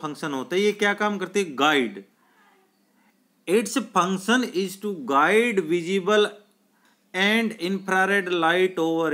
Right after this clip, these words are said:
a long distance। इसका काम ही ये होता है कि ये गाइड करती है किसको, विजिबल लाइट को भी गाइड कर सकती है और इंफ्रारेड लाइट को भी गाइड कर सकती है very long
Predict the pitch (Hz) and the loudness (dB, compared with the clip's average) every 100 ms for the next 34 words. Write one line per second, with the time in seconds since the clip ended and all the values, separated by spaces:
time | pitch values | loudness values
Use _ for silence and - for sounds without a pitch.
0 | 170 208 - _ _ _ _ _ 127 139 | 0 0 -6 _ _ _ _ _ -8 -2
1 | 151 170 185 220 202 - _ _ _ _ | 2 2 2 0 -4 -10 _ _ _ _
2 | 104 101 156 156 - 101 98 - - _ | -20 -2 -2 -2 -10 -14 -16 -20 -20 _
3 | _ _ _ _ - - - - 240 254 | _ _ _ _ -20 -8 -8 -4 0 0
4 | 247 170 156 214 240 226 190 156 147 - | 0 0 2 2 0 0 0 0 -4 -4
5 | 135 139 139 196 208 175 117 123 165 226 | -4 -4 -6 -6 -4 -4 -2 2 4 4
6 | 190 147 123 - 135 151 151 226 220 233 | 0 -2 -6 -6 -6 -4 -2 -4 -4 -2
7 | 226 220 - _ _ 117 127 135 175 190 | -2 -4 -16 _ _ -6 -4 0 0 4
8 | 202 196 202 - 214 208 196 196 202 190 | 4 4 2 0 -2 -2 -2 0 -2 -2
9 | 208 208 196 220 226 226 240 233 _ _ | -6 -6 -8 -4 -2 -2 -4 -10 _ _
10 | 151 151 139 123 113 127 139 180 180 185 | -6 -4 -2 -6 -4 -2 -2 -2 -2 0
11 | 190 190 214 220 196 190 190 190 196 185 | -2 -2 -4 -2 -2 0 0 -2 -4 -6
12 | 180 - 196 208 247 - - _ - - | -10 -6 -2 -2 -2 -6 -16 _ -14 -4
13 | 147 165 170 175 175 151 131 156 226 | -2 0 0 2 2 0 -2 -2 -2